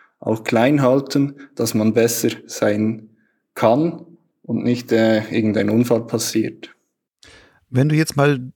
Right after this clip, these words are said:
Speaker 2: dein Gleitschirmfliegen anguckst, was würdest du denn sagen, was ist noch eine Komfortzone beim Fliegen und wann gehst du da drüber? Also wo, welche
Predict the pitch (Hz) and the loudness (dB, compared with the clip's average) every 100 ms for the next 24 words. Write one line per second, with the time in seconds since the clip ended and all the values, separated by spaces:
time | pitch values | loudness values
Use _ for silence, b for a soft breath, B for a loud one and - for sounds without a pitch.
0 | _ 127 143 139 123 127 131 113 123 117 | _ 2 4 4 2 2 0 0 0 -2
1 | - 117 110 110 - - - - 190 - | -2 -2 -2 -6 -6 -10 -10 -14 -18 -20
2 | _ 247 120 135 165 131 170 175 - 156 | _ -8 -2 0 -2 0 2 2 0 0
3 | 156 135 135 147 165 160 B B _ 160 | 2 2 0 0 0 -2 B B _ -14
4 | - _ _ - 135 107 113 123 120 180 | -14 _ _ -8 -6 -6 -2 -2 0 -2
5 | 160 180 180 - 170 170 160 147 156 180 | 0 2 0 0 0 2 0 0 0 0
6 | - 170 175 165 156 - 170 185 208 220 | 0 0 2 -2 -2 -4 -2 2 2 0
7 | B B B - 151 123 110 107 113 147 | B B B -2 0 0 -4 -2 0 0
8 | 147 151 - 147 139 123 160 139 101 104 | 0 -2 -2 0 0 0 0 0 0 0
9 | 110 110 127 147 151 151 - - - - | -2 0 2 2 0 -4 -10 -14 -18 -14
10 | 123 135 156 160 156 | -2 0 2 0 0